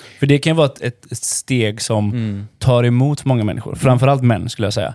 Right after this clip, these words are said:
Speaker 2: Mm.
Speaker 1: Att det är liksom lite tabu
Speaker 2: Mm.
Speaker 1: att våga gå och prata med någon,
Speaker 2: Mm.
Speaker 1: upp, upp och, och prata om känslor som man kanske inte ens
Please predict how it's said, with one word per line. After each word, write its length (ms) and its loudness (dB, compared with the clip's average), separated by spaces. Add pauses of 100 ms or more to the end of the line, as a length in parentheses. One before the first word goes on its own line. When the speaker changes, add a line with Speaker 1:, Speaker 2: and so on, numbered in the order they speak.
Speaker 2:
Mm. 300 -8
Speaker 1:
Att 180 -2
det 180 0
är 120 2
liksom 320 -8
lite 240 -6
tabu 200 2
Speaker 2:
Mm. 140 2
Speaker 1:
att 160 -10
våga 320 -2
gå 160 0
och 80 -2
prata 260 -4
med 140 -2
någon, 80 -4
Speaker 2:
Mm. 120 -8
Speaker 1:
upp, 160 -6
upp 200 -8
och, 280 -6
och 80 -8
prata 280 0
om 80 -2
känslor 320 -4
som 120 -8
man 60 -4
kanske 200 -4
inte 100 -4
ens 220 -8